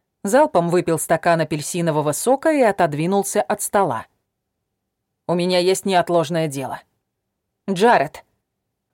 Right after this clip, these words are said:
Как будто совершая над собой усилие, он повернулся ко мне. «Да». «Я никуда не собираюсь уходить». Я ждала, когда грубая оболочка треснет — и отслоится от человека, который всю ночь прижимал меня к себе,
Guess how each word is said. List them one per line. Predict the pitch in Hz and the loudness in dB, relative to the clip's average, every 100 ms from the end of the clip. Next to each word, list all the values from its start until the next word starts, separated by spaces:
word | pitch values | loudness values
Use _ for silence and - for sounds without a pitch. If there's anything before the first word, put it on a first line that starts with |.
| _ - | _ -4
Как | 170 160 | -2 0
будто | 185 233 - | -2 -2 -4
совершая | 226 202 190 185 - 220 214 | -2 0 0 -2 0 2 4
над | 196 - | 0 -2
собой | 190 185 185 160 | -2 2 2 0
усилие, | - 208 226 240 233 | -4 -4 0 2 0
он | 214 196 | -2 -2
повернулся | 190 180 180 190 185 - | 0 2 0 -2 -2 -4
ко | 190 190 | 0 0
мне. | 185 139 - _ _ _ _ _ _ _ - | 0 -6 -10 _ _ _ _ _ _ _ -14
«Да». | 139 139 151 123 - _ _ _ _ _ _ _ _ _ _ _ - | -10 -2 0 0 -6 _ _ _ _ _ _ _ _ _ _ _ -14
«Я | 165 180 | -4 -2
никуда | 180 185 - 180 190 | -2 -4 -2 0 0
не | 196 | 0
собираюсь | - 208 185 190 170 - | -2 -2 0 0 0 -4
уходить». | - 170 151 135 - _ _ _ _ _ _ _ _ _ _ _ _ - | -2 -2 -2 -10 -12 _ _ _ _ _ _ _ _ _ _ _ _ -10
Я | 160 | -8
ждала, | 143 156 151 165 | -4 -2 0 -2
когда | 170 160 151 | -2 -2 -2
грубая | 156 165 170 160 | 0 -2 0 0
оболочка | 151 156 156 165 - 165 | 2 0 -2 -4 -6 -6
треснет — | - 196 196 156 135 _ _ _ _ _ | -2 -2 -2 -6 -8 _ _ _ _ _
и | 160 | -6
отслоится | 151 - 160 165 185 - 156 | -6 -4 -2 0 -2 -4 -4
от | 143 | -4
человека, | - 160 151 147 190 190 | -4 -6 -4 -2 -2 -4
который | 147 160 165 156 151 | -4 -4 -2 -2 -4
всю | - 165 | -6 -6
ночь | 165 175 - | -6 -6 -8
прижимал | 170 151 160 165 165 | -8 -6 -4 -2 -2
меня | 160 160 156 | -2 -4 -6
к | |
себе, | - 160 151 190 | -6 -8 0 0